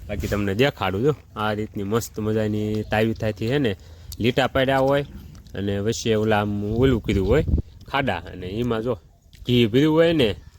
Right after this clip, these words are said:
આપણે ગાનું, એ પછી જે ખાવાની મજા આવે ને, એને તમે વાત જ જવા દો. કાવી દી બેન, મજા આવી ગઈ ને? આપણે હે ને ખાવાની તો ઈચ્છા હતી, પણ હવે ઉધરાઈ એટલી આવે એટલે કાંઈ ખવાય જેવું છે નહીં. તો બટુક શેઠને કીધું, "ઘડીક અહીંયા ખાઈ તે બેસવી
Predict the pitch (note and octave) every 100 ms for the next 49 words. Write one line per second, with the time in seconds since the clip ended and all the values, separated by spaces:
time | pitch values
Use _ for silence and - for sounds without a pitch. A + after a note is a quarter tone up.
0 | - G#2 F#2+ F#2+ G#2 A2 G#2 E2+ - _
1 | _ - - A#2 A2+ A#2+ A#2+ A2 G#2+ B2
2 | B2 A2+ A2 A#2+ A2+ C3+ D3 A2 A2+ A2
3 | G#2 G2 A#2+ D#3 A2+ G2 G#2 F#2 F2 F2+
4 | C#3 D#3+ A#2+ F#2 E2+ _ _ - B2 D#3
5 | G#3 G#3+ A2+ - _ _ _ _ _ -
6 | _ - - _ _ G#2+ C3+ D3 C#3+ F3+
7 | C3+ G2+ - - - A#2+ C#3 C#3+ D3 -
8 | C#3+ C#3 D3 - B2+ C3+ - C3 A2 G2+
9 | G#2 A2 A2 C3+ - C#3 C#3+ D3+ B2+ C3
10 | C#3 A#2 A2 G#2+ A2 G#2 - C3+ A#2+ A2
11 | G#2 C3+ D#3+ A2+ G#2 G#2+ - - - G2+
12 | G#2+ C3 A#2+ B2+ A#2+ A2+ - G#2+ A2+ A2+
13 | A2 A2+ - C3 B2+ A2+ C#3 C#3+ D#3+